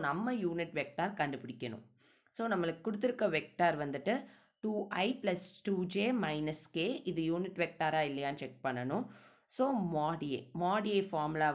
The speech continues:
வந்து square root of x square plus y square plus z square. X, Y, Z, nothing but coefficient of I, J, K. So, நம்ம இங்க x வந்துட்டு டூ, டூ ஸ்கொயர் ஃபோர் பிளஸ் ஃபோர் ம-, பிளஸ்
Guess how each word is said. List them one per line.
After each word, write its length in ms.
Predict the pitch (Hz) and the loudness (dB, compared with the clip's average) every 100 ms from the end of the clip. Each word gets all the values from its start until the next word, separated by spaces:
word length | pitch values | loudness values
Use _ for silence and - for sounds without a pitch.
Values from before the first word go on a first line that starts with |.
| 139 | 2
வந்து 200 | 139 240 - - _ | 0 -2 -4 -18 _
square 420 | - - 180 175 | -10 2 4 6
root 240 | 180 175 175 | 4 2 2
of 160 | 202 240 - | 0 0 -4
x 220 | 156 - | -4 -4
square 300 | - 175 202 | 2 4 4
plus 180 | - 175 | 0 -2
y 180 | 160 139 | 0 0
square 360 | 147 - 165 202 | 0 0 2 2
plus 220 | 185 185 185 | 0 -2 -2
z 140 | 147 123 | -6 -6
square. 360 | - 147 139 135 - - - 196 | -8 -6 -4 -6 -12 -20 -2 -2
X, 120 | 226 - 269 | 0 -4 2
Y, 180 | 254 220 208 | 4 4 2
Z, 160 | - 147 - - | 2 0 0 -4
nothing 460 | 160 151 - 202 160 | -2 -2 0 0 0
but 200 | 160 208 - | 0 -2 -4
coefficient 920 | 220 240 202 185 165 160 180 160 143 | 2 4 4 0 -4 -2 -4 -4 0
of 180 | 151 254 - - | 0 0 -8 -8
I, 260 | 139 160 196 | -2 -2 -2
J, 100 | - 151 147 180 | -4 -2 -2 -4
K. 180 | - 139 - - _ _ _ _ | -6 -8 -8 -16 _ _ _ _
So, 120 | - 254 262 | -6 -2 2
நம்ம 240 | 196 170 247 - - | 2 2 2 0 -6
இங்க 260 | - 208 196 175 170 | -4 2 6 6 6
x 220 | 175 - 226 | 2 -4 0
வந்துட்டு 400 | 214 180 175 165 - | 2 2 0 -4 -4
டூ, 140 | - 170 262 480 - - - _ | -2 0 0 -4 -14 -20 -20 _
டூ 80 | 247 262 | 0 0
ஸ்கொயர் 480 | - 196 156 156 - | 0 2 4 4 2
ஃபோர் 380 | - 151 143 160 - _ _ _ - | -4 0 0 -2 -6 _ _ _ 2
பிளஸ் 280 | 170 202 - - _ | 2 2 -6 -18 _
ஃபோர் 360 | - 165 151 170 - _ - | -10 -2 0 0 -4 _ -4
ம-, 200 | 175 156 - | 2 2 2
பிளஸ் 280 | - 202 202 | 2 2 0